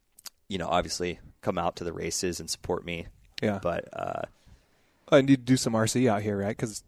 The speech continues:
Speaker 2: last time I was out here, I drove his car.
Speaker 1: Yeah, he, he's factory 'cause I do all the prep. I
Speaker 2: <laughs>
Speaker 1: handle all that stuff. So he just shows up and drives. So
Speaker 2: So you're, you're the man with the wrench when it comes to the
Speaker 1: Yeah.
Speaker 2: dad, dad racing in R C.
Speaker 1: Yeah, the roles are reversed there.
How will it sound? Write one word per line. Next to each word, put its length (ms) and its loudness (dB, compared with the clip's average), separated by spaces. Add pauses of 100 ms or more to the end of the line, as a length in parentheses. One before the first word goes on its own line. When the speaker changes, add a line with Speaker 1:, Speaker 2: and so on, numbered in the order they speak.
(160)
Speaker 2:
last 220 0
time 100 -4
I 60 -4
was 100 -4
out 140 0
here, 100 0
I 80 0
drove 240 -2
his 160 0
car. 300 -4 (340)
Speaker 1:
Yeah, 320 10
he, 340 2 (260)
he's 240 2
factory 680 6 (160)
'cause 160 0
I 180 10
do 200 4
all 100 8
the 120 -8
prep. 340 6
I 180 6 (100)
Speaker 2:
<laughs> 120 4
Speaker 1:
handle 260 4
all 220 8
that 220 4
stuff. 320 2
So 100 -2
he 160 2
just 180 4
shows 300 4
up 160 2
and 80 -6
drives. 400 4
So 420 2 (140)
Speaker 2:
So 140 4
you're, 260 12
you're 200 12
the 100 12
man 240 10
with 100 2
the 80 6
wrench 400 6
when 180 0
it 80 2
comes 220 4
to 100 2
the 340 4
Speaker 1:
Yeah. 300 12
Speaker 2:
dad, 100 -4
dad 240 10
racing 300 8
in 80 6
R 140 4
C. 320 2
Speaker 1:
Yeah, 300 12
the 180 6
roles 300 12
are 40 4
reversed 520 8
there. 400 8